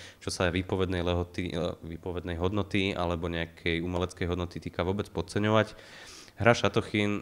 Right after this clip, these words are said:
je vlastne veľmi ironická hra, ktorá pranieruje, e, istým spôsobom režim. Základná, opäť textová adventúra. Textové adventúry vôbec boli najrozšírenejším žánrom v tomto období, pretože je veľmi jednoduché nakodiť textovú adventúru. V podstate iba čistý text, ktorý reaguje na niekoľko príkazov.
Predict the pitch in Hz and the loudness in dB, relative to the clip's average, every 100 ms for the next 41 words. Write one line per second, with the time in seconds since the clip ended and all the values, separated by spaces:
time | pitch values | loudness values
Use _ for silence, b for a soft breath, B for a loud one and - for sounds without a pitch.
0 | 92 90 87 87 - 87 85 101 101 90 | 0 0 2 0 0 -2 2 2 2 0
1 | 90 92 90 - 95 85 82 87 90 - | 0 0 -2 -4 0 2 2 0 0 -2
2 | 85 82 87 85 90 87 85 85 82 82 | -4 -2 0 0 0 0 0 2 0 -2
3 | 82 B B B 92 85 85 82 87 - | -6 B B B -4 0 0 -2 -4 -6
4 | 90 - 87 - 95 85 92 104 127 123 | -6 0 0 0 0 2 2 2 2 0
5 | 98 98 - 98 95 90 101 87 - 104 | 0 0 0 -2 0 0 0 0 0 -4
6 | - 110 87 92 107 - 110 107 98 - | 0 0 2 2 0 0 2 2 0 -2
7 | 101 92 92 98 90 90 92 90 90 90 | 0 0 0 0 0 2 0 0 0 2
8 | 87 92 90 - 87 87 87 85 - 87 | 2 2 0 -2 0 0 0 -4 -4 -2
9 | 87 87 85 92 92 87 90 87 87 85 | -2 2 2 2 0 -2 -4 -2 -2 0
10 | 85 87 85 82 90 87 82 85 85 85 | -2 -2 -4 -4 -2 0 0 0 -2 -2
11 | 82 - 87 82 - 85 80 82 - 85 | -6 -4 -4 -2 -2 -4 -4 -8 -4 0
12 | 82 85 82 85 85 - - 87 90 85 | 0 0 -2 -2 -2 -8 -4 -2 0 2
13 | 87 82 - 82 90 - 87 - - 85 | 2 2 -2 -4 -2 0 0 -2 -2 2
14 | 85 85 85 87 85 82 82 92 92 87 | 4 2 2 2 2 -2 -2 -4 0 0
15 | - 90 92 92 | 2 4 4 2